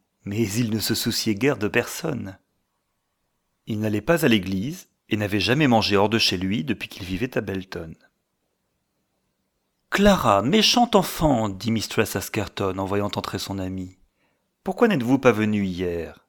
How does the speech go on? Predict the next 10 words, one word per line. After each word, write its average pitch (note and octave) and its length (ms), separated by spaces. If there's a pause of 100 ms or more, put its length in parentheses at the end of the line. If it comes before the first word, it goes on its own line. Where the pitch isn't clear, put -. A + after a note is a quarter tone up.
Je B2 120
vous B2 160
ai C3+ 40
attendue C3+ 300
toute D3+ 200
la C3+ 80
journée. » « C3+ 480 (1000)
J'ai B2+ 160
été D3 120
occupée. C#3 600